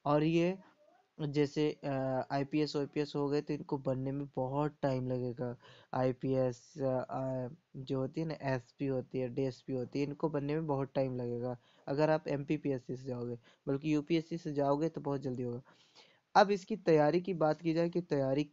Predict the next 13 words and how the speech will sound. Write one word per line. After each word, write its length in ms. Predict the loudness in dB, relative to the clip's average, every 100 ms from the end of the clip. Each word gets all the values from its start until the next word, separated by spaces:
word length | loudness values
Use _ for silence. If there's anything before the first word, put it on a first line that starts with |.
| _
कब 180 | 6 6
करना 340 | 4 2 2
चाहिए, 260 | 0 0 0
तो 120 | 0
तैयारी 460 | -2 0 4 4 2
हमें 480 | -2 -2 0 0 -4 _ _ _ _
एक 200 | 0 2
क्लास 260 | 2 2 2
से 120 | -2
तो 180 | -2 -2
नहीं 160 | -2 -2
कर 160 | -2
सकते। 440 | 0 -4 -2 -4